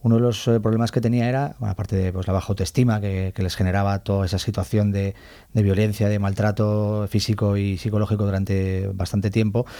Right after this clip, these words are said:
eh, les generaba todo eso, eh, esos problemas, y además les generaba un problema, y es que esa persona, eh, obsesionada, esa persona que les maltrataba, l-, tenía unas características, eso es, tienen un perfil, ¿no? Los maltratadores, eh, tienen un perfil establecido y,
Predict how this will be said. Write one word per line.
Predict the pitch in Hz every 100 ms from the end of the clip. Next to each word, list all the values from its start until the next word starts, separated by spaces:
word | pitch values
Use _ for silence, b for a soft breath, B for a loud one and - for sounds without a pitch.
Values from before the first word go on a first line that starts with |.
| B B B B
eh, | - 113 104 101 104
les | 101
generaba | 107 107 113
todo | 107 117
eso, | 127 160 165 -
eh, | - 113 104 101
esos | 107 107
problemas, | 117 123 180 -
y | 123
además | 101 101 123 156 -
les | 131 -
generaba | 101 101 104
un |
problema, | 117 123 147
y |
es | 120
que | - 123 B B B
esa | 120 104
persona, | 110 - 123 117 113 113 113 113 113 110 113 131
eh, | 139 101
obsesionada, | - 98 - 120 117 120 120 117
esa | 107 110
persona | 101 113
que | 113
les | 113
maltrataba, | 113 113 113 123
l-, | 147 120 107 104
tenía | - 104 110
unas | 107 107 104
características, | 110 98 117 113 143 165
eso | 117
es, | 113 107
tienen | 113 107
un | 104
perfil, | 101 - 131
¿no? | 135
Los | 123
maltratadores, | 101 101 98 107 113 - B B B B B B B B
eh, | 131 117 113 107
tienen | 113
un | 110
perfil | 101 110
establecido | 104 113 107 120 131 147
y, | 127 113